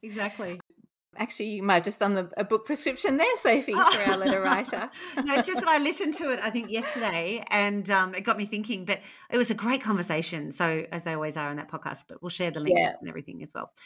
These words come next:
Speaker 2: There's a Sydney Writers Festival podcast of her in conversation around rereading
Speaker 1: Oh.
Speaker 2: and what rereading means to her,
Speaker 1: Oh,
Speaker 2: uh, which
Speaker 1: great.
Speaker 2: is really worthwhile listening to as well.
Speaker 1: Good. I
Speaker 2: There's a
Speaker 1: definitely
Speaker 2: couple
Speaker 1: will.
Speaker 2: of other authors too.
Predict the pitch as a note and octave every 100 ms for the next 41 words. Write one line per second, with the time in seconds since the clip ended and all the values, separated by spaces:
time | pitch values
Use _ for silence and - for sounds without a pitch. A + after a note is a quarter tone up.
0 | - _ - G#3+ B3 B3 A#3 G3 G3+ G3+
1 | G#3+ A3 G3+ A3+ G3 C4 F#3 C#3 - G3+
2 | A3+ G3 F#3+ G3 G3+ G3+ - F#3+ G3+ G#3
3 | F#3 F#3 F3 E3+ F#3 F#3+ F3+ F3 E3+ A2+
4 | F#3+ G3+ _ _ - - G#3+ C#4 F#3 F3+
5 | - F#3 F3+ F#3 F#3 F3+ F3 F3+ - -
6 | G#3+ F#3+ F3 F3 G3+ _ - F#3 F#3 F3+
7 | E3+ F3 B3 F3+ C#4 F3 - - F#3+ F3+
8 | E3+ F#3 F#3 E3+ F3 F3+ F3 F#3+ F3 E3+
9 | E3+ E3 E3+ G#2 F#3+ _ _ _ - A#3+
10 | - - E3 F3 F3 F3 D3 E3+ E3 E3+
11 | - E3+ E3+ E3 - F#3